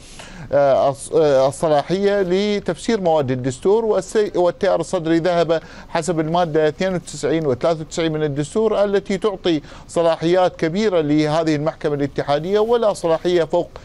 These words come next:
صلاحية هذه المحكمة ولا علوية. وأيضًا باعتبار أن المادة خمسة من الدستور وهي التي تؤكد أن الشعب هو مصدر السلطات، لهذا فإن، يعني، الم-،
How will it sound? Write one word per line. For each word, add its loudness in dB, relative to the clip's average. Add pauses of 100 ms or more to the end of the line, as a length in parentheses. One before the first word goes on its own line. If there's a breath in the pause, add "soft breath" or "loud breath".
(240 loud breath)
صلاحية 2
هذه 2
المحكمة -2 (400 loud breath)
ولا 2
علوية. 2 (320 loud breath)
وأيضًا 2
باعتبار 0
أن 0
المادة 0
خمسة -2
من -4
الدستور 0
وهي 2
التي -2
تؤكد 0
أن 0
الشعب -2
هو 0
مصدر 0 (180)
السلطات، 0 (540 loud breath)
لهذا 2
فإن، 0 (260)
يعني، 0
الم-، 0